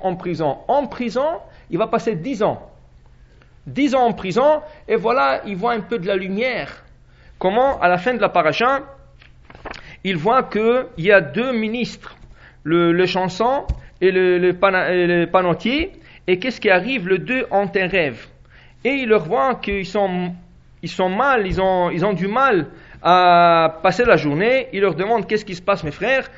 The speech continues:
Et voilà, chacun raconte son rêve. Et c'est à travers ce rêve, il a résolu pour un qui doit mourir, pour l'autre qui doit retourner à son poste. Et c'est grâce à ça que le pa-, le, le, le chanson va sortir de la prison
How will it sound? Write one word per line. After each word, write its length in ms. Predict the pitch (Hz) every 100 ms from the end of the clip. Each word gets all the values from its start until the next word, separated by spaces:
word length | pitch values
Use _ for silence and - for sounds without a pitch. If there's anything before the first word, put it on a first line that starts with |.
| - -
Et 80 |
voilà, 340 | 175 190 247 247
chacun 380 | - 208 226 185
raconte 300 | 170 190 175
son 160 | 160
rêve. 280 | 143 226 226 175
Et 60 |
c'est 100 | 175
à 60 | 165
travers 320 | - 180 220
ce 160 | - 180
rêve, 520 | 160 247 254 139 - - - - -
il 120 | 151 175
a 40 |
résolu 380 | 180 175 214 226
pour 280 | 196 170 202
un 180 | 190
qui 180 | 151 175
doit 280 | 156 175 147
mourir, 500 | 147 147 220 240 220
pour 220 | - 170
l'autre 240 | 196 185 -
qui 120 | 160
doit 180 | 175 165
retourner 340 | 160 160 185
à 120 | 170
son 180 | - 156
poste. 420 | - 285 - - - - -
Et 260 | 254 277 -
c'est 220 | - 196
grâce 260 | 175 233 233
à 80 | 190
ça 260 | 220 254
que 380 | 233 - 226 240
le 220 | 190 180
pa-, 140 | 190 175
le, 460 | 175 175 170 160
le, 400 | 156 165 165 156 151
le 160 | 165
chanson 460 | 160 180 175 240 233
va 160 | 156 214
sortir 320 | 214 190 277
de 60 | 226
la 100 | 202
prison 440 | - 156 247 320